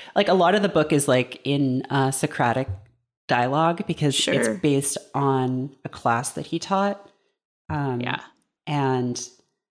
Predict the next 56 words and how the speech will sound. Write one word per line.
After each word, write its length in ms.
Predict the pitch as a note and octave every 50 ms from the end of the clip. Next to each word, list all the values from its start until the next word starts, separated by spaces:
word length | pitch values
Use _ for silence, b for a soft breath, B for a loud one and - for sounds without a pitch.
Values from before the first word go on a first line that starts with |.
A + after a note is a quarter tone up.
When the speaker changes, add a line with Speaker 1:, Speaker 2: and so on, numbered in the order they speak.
| _ -
Speaker 1:
so 240 | - - - C3+ C3+
he's 200 | C#3 D3 - -
like, 100 | D3+ E3+
"Okay, 220 | G#3+ G#3 G#3 D3
how 240 | C#3+ E3+ F#3+ G3+ A3
would 120 | A3+ A3+ A3+
you 420 | G#3 G3+ G#3 G3+ G3+ G3+ G3 G3
do 200 | F3+ E3+ F3 F3
this?" 380 | C#3+ C3 - - - - - - -
And 80 | D3
his 100 | D#3 D#3 -
students 300 | - D#3 C#3+ D3 C#3+ C#3+
are 100 | C3+ C3+
like, 340 | C3 C3 C3 A#2+ - - - - _ -
"Well, 120 | C#3 C#3
what 120 | D3+ D3+ D3
about 220 | D3 C#3+ C#3+ C#3+
this?" 320 | D#3 D3+ - - - - -
And 200 | - - C#3 C3
he's 140 | C#3+ C3 -
just 140 | D3 C#3+ -
like, 80 | D3
"No, 320 | F3 F#3+ G3 D#3 A#2 - - - B B B B B B B B B -
all 200 | D#3 A3+ B3 A#3+
you 140 | A#3+ A#3 A#3+
can 160 | A#3+ B3+ G#3+
do 160 | F3 F#3 F3+
is 140 | F3+ E3+ F3
take 280 | - - E3 C#3+ C#3+ -
pictures. 600 | - - - - - G#2 D#2+ D#2+ - - - B B B B B B
You 120 | - D3 D3
can't 300 | - - F3+ G3 - F#3+
take 160 | - A#3 A3
a 40 | A3+
picture 640 | A3 - - F3 - - - D3 C#3 C#3 C#3 C#3 B B B B B B -
that 180 | D#3+ D#3 -
shows 380 | - - - E3 C#3+ D3+ E3 D#3
that 160 | - - -
someone 320 | - - E3+ E3 E3 D#3 D#3+
is, 180 | C#3+ D3 D3+ D3+
like, 180 | C#3 C#3 C#3 -
quirky 640 | - - - D3+ B2+ D3+ - - F3+ E3 E3 E3
or 80 | - D#3+
whatever. 400 | E3 D#3 D3+ D3 D#3 D3+ D#3 D#3
There's 220 | D3+ D3 C#3+ C3+
no 140 | D#3 D3+ E3
such 260 | F3+ - A#3 A3+ -
thing 180 | - - F#3 F#3
as, 100 | E3+ E3 E3
like, 180 | C3 - -
character. 560 | - - - D3+ C3+ C3+ C3+ - - C#3 C3 B2+
It's 200 | A#2+ B2 - -
just 280 | - - C#3 C3+ -
what 160 | - E3 -
people 300 | - E3+ D3+ D3+ E3 D3
do." 420 | A#2 A#2+ G#2 - C3 A#2 F#2+ D2